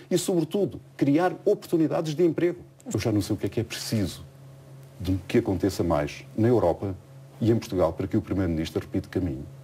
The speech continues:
e mude caminho. Eu sei que o Primeiro-Ministro é um Primeiro-Ministro de braços caídos. O Primeiro-Ministro a queixar-se dos portugueses.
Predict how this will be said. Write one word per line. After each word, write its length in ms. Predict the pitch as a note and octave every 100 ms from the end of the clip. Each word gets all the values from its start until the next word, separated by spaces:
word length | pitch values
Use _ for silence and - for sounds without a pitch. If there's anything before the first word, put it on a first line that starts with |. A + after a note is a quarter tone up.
| - - -
e 80 |
mude 300 | A#2+ G#2+ F#2
caminho. 340 | - A2+ F#2+ - - - -
Eu 60 | A#2
sei 140 | C3+
que 80 | A#2
o 20 |
Primeiro-Ministro 520 | G#2+ G#2 F#2 F#2 -
é 20 |
um 40 | F#2
Primeiro-Ministro 600 | F#2 F#2+ F2+ F2+ - F2+
de 40 |
braços 320 | C#2+ - F2+
caídos. 420 | - A2 F2+ C#2+ - - - - - - -
O 80 | A#2+
Primeiro-Ministro 580 | G#2 G#2 G#2+ G2+ A#2 -
a 40 |
queixar-se 760 | - E3 C3+ - A2+ A2+ - -
dos 160 | A#2 A2+
portugueses. 440 | - G#2 D#2+